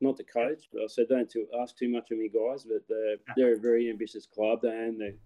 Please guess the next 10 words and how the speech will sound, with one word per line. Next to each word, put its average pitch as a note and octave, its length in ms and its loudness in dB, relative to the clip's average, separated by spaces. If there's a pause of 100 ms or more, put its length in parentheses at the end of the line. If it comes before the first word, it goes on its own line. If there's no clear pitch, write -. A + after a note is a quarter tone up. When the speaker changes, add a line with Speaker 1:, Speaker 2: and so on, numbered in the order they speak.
(140)
Speaker 1:
the G#2 400 -4 (240)
New G#2+ 140 -6
Lambton F#2+ 500 -10
Bowling A2+ 300 -2
Club A2 240 -2
now. A2+ 240 -6
They've G#2 120 -4
taken G#2 360 -4
their E2+ 160 -8 (580)
own, A#2 380 -2